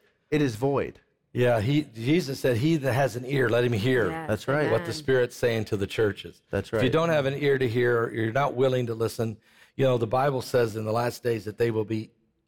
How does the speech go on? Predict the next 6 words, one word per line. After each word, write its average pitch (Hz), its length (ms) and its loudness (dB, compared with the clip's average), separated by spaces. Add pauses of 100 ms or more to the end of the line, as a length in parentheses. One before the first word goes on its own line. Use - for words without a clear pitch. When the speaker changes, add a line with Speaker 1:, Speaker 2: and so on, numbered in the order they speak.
Speaker 2:
uh, 104 320 0 (400)
people 147 280 -2
will 120 140 -2
be 120 220 -8 (120)
ignorantly, 101 840 -6 (840)
by, 107 220 0